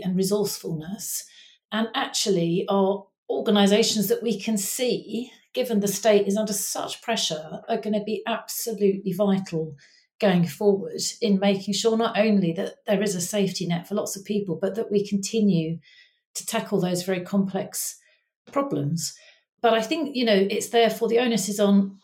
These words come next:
us in the sector to set out that stall and to go and build those very positive relationships. I know some of that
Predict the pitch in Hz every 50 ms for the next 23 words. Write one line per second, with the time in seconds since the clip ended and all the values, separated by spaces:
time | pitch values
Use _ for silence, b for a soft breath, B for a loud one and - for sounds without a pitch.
0 | _ - 208 190 175 - - 226 202 190 190 190 - 214 196 - - - - 196
1 | 190 - 190 - - - 202 185 - - 202 196 196 196 185 180 175 175 - -
2 | - - 196 190 180 160 165 202 - - - 208 196 190 - - 196 190 180 170
3 | - 208 208 202 196 190 180 180 175 - - 190 185 190 - 214 196 - - -
4 | 196 - 196 185 185 185 180 - - 180 170 - - 190 196 - - - 196 196
5 | 196 190 - - 202 190 180 - 185 185 185 B